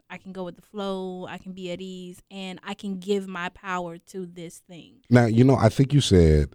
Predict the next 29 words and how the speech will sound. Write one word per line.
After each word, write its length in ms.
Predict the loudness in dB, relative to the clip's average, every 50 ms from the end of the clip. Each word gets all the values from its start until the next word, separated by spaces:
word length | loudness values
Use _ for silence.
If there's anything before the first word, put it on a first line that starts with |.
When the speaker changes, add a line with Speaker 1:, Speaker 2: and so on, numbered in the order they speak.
| _ 0
Speaker 2:
a 80 | 0
very 400 | 0 4 6 6 8 8 6 4
key 200 | 2 2 2 2
word 520 | 4 6 6 6 6 4 2 -2 -6 -12 0
in 200 | 4 4 4 6
that 180 | 4 2 0 -2
statement, 460 | -2 0 2 2 2 0 -6 -14 -16 -18 _ _ _ _ _ _ _ _ _ _ _ _
or 220 | 6 6 6 8 6
in, 200 | 4 4 4 4
a, 120 | 4 4 4 4 0
a 40 |
s-, 240 | 0 0 0 -4 -2 -2
a 60 | 4
very 240 | 6 6 6 6 6
key 160 | 6 4 4
phrase, 420 | 4 6 6 6 6 6 4 0 0
and 100 | 4 4
that's, 180 | 4 4 4 4
"As 220 | 4 2 2 4
long 320 | 6 6 8 8 8 6
as 100 | 4 4
it 80 | 4 2 6 6
offers 400 | 6 6 6 6 2 0 2 2
you 100 | 0 2
the 140 | 2 0
security 680 | 0 -2 -4 -6 -8 0 4 6 6 8 6 4 2 2
that 320 | 4 4 2 2 2 -2 -2
you 100 | -2 -2
need." 400 | 0 0 0 0 -2 -6 -12